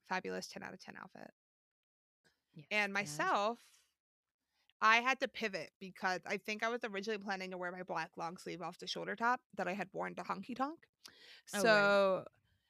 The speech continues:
Speaker 1: I, wearing my same pants and shoes that I was wearing before, everyone's like, "You're not wearing heels." Unlike me, I know. But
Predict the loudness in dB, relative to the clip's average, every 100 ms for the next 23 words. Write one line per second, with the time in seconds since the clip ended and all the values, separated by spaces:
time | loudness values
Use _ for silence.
0 | _ _ 4 8 10 8 6 4 2 2
1 | 0 0 0 -4 -4 -4 -2 -2 -6 -6
2 | -2 0 0 -4 -2 -4 -2 -4 -4 -2
3 | -2 -4 -4 -2 -2 -2 -4 -2 0 2
4 | 4 4 2 0 -4 -2 0 -2 -4 -16
5 | _ -2 0 -2 -4 -6 -6 -6 -4 -2
6 | -4 -6 -10 _ -20 _ _ 4 6 6